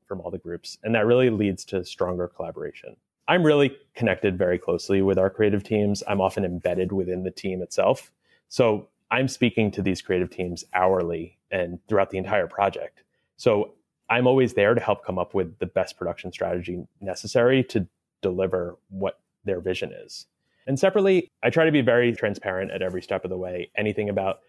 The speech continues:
approvals, schedules, anything, logistics like that. By doing this, it really minimizes the risk of last minute surprises.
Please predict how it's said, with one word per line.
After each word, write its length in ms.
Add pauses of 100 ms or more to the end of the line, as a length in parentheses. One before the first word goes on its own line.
(260)
approvals, 640 (220)
schedules, 800 (160)
anything, 540
logistics 580
like 200
that. 240 (200)
By 120
doing 320
this, 200
it 80
really 420
minimizes 680
the 200
risk 540
of 400 (560)
last 340
minute 240
surprises. 640